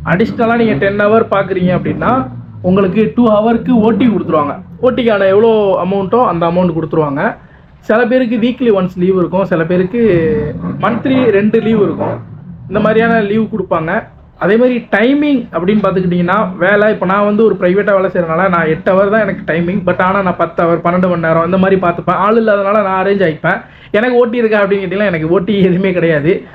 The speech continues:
So, நான் என்னோட கடைக்கு நான் எப்படி ஒர்க் பண்ணுவேனோ, சேம் அந்த மாதிரி தான் நான் இங்க வந்து ஒர்க் பண்ணிக்கிட்டு இருக்கேன். அஹ், ஓனருக்காக, அதாவது ஓனருக்காக தான் சொல்லணும். உண்மையா ஓனருக்காக நான் வந்து ஒர்க் பண்றேன். But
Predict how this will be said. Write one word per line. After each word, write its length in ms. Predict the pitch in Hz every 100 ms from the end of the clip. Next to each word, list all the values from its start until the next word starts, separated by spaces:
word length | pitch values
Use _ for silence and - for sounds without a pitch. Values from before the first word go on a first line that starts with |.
| -
So, 140 | 151
நான் 300 | 143 202 226
என்னோட 360 | 190 196 214 190
கடைக்கு 420 | 196 226 214 247
நான் 120 | 208
எப்படி 200 | 190 202
ஒர்க் 220 | 196 190
பண்ணுவேனோ, 360 | 214 190 180 202 196
சேம் 220 | 190 190
அந்த 240 | 165 170
மாதிரி 220 | 185 175 190
தான் 80 |
நான் 200 | 180 180
இங்க 140 | 175 156
வந்து 240 | 156 175 160 - 170
ஒர்க் 200 | 180 -
பண்ணிக்கிட்டு 400 | 202 165 151 147
இருக்கேன். 280 | 139 175 - - - - - -
அஹ், 260 | 160 165 170
ஓனருக்காக, 640 | 233 262 226 196 170 175 - -
அதாவது 560 | 160 175 185 202 185
ஓனருக்காக 500 | 175 202 190 175 170
தான் 180 | 175 180
சொல்லணும். 300 | 170 160 160
உண்மையா 400 | 165 165 180 202
ஓனருக்காக 680 | 190 202 190 180 202 262 -
நான் 120 | 180
வந்து 240 | 165 175 175 151 139
ஒர்க் 180 | 151 147
பண்றேன். 380 | 202 151 139 202 - - - - -
But 200 | 233 214